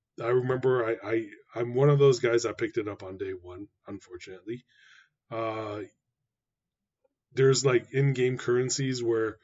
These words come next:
my friend and I, we managed to find a,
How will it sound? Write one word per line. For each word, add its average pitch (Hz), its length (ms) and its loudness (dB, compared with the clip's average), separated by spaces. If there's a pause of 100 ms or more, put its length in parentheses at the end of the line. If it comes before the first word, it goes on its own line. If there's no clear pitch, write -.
(420)
my 120 180 -2
friend 143 300 2
and 120 140 4
I, 110 180 -2
we 110 220 -4
managed 123 360 -2
to 120 60 -2
find 110 540 -6
a, 98 80 -12